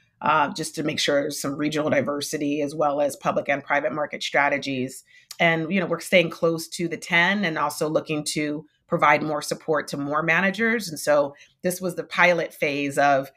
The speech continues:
when, when allocators ask, "How can we, you know, support investment in climate solutions, particularly in communities of color?" This is one of the,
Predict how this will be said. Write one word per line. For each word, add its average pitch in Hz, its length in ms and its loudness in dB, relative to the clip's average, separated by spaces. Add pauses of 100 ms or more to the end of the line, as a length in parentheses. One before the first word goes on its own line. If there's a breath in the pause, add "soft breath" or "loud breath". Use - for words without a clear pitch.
(640 soft breath)
when, 156 440 0
when 165 460 2 (180)
allocators 180 560 2
ask, 160 680 0
"How 175 400 4
can 170 300 -2
we, 160 360 0 (280 soft breath)
you 160 120 -2
know, 151 180 0
support 175 640 2 (280)
investment 170 760 2
in 156 400 -2
climate 180 400 2
solutions, 147 480 -4
particularly 151 360 -4
in 143 40 -6
communities 147 340 -8
of 131 100 -10
color?" 156 520 4
This 160 180 -2
is 156 120 -4
one 147 260 -2
of 139 180 -4
the, 143 300 4